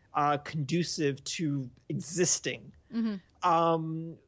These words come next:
Speaker 1: we'd all be a little bit better. It doesn't take that much. But here, it just feels like everything's so overwhelming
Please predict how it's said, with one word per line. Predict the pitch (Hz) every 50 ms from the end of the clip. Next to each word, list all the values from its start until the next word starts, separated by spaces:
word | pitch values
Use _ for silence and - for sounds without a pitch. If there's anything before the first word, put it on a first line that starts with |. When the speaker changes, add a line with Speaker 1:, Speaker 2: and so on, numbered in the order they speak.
| _ _
Speaker 1:
we'd | 196 185 175 202 214 208 208 214 233 269 302
all | 302 302 294
be | 269 294
a | 294 285
little | 294 302 285
bit | 294 285
better. | 320 330 311 254 175 180
It | 196 196
doesn't | 247 254 240 214 240 247
take | - - - - -
that | - 165 143
much. | 156 147 139 143 - -
But | 214 196
here, | 160 - - 302 320 311 269 208 175 160 165 156 -
it | 190 180 165
just | - 247 - - -
feels | - 240 226 214 185
like | 220 196 185
everything's | 202 190 202 208 - 240 196 180 156
so | - - - 202 185 180
overwhelming | 135 175 185 160 156 170 170 156 143 131 127 135 151 175 202 214 233 240